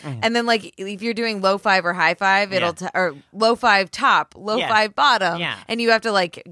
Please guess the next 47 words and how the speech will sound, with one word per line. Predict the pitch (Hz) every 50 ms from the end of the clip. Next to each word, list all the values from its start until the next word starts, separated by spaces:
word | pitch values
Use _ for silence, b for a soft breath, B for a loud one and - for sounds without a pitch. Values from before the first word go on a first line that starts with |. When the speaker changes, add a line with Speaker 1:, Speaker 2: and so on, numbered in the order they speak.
| 156 -
Speaker 2:
get | 202 180 175 170 160 160
the | 180 185
timing | - - - 165 170 190 190 185 170 160 151
right. | 143 147 156 156 151 -
And | 180 196
then | 208 202 190 -
I | - 190 208
think | - 233 226 208
there's | 226 226 214 202
a | 202
sensor | - 196 185 170 - 185 175
that, | 170 151 156
like, | 151 160 151 - b b b b b
counts | - 196 180 175 175 170
how | - 175 170 170
many | 170 170 175
times | 165 180 165 160 165 147 151
you | 156 156 156 -
actually | - 160 156 - - 185 180 160
get | 147 165 156
it | 160 143 135
right. | 143 156 147 180 220 240 -
Speaker 1:
Yeah. | 170 151 123 110 101 95 95
Speaker 2:
And | - 190 185
so | - 208
there's, | 185 185 180 156
like, | 180 170 160
a | 170
score | - - - - 147 160 160
on | 160 165
the | 156 156
screen | - - 160 151 151 160
when | 165 156 147
you're | 147 147
done. | 156 151 160 160 175
Speaker 1:
Yeah, | 190 180 165 147 127 107 98
yeah. | 90 151 185 180 151 - 196 233 226 202
It | B 240 277
was | 294 262
just | - 320 302 - - - -
so, | 233 208 202 202 208 202 196 196 185 - b b b b b b -
I | 208 226
mean, | 247 247 247 247 240 240
you | 302 440
know, | 349 196 156 147 156 160 165 165 - - 196 233
we, | 294 427 403 302 277 247 196 -
like, | 262 247 220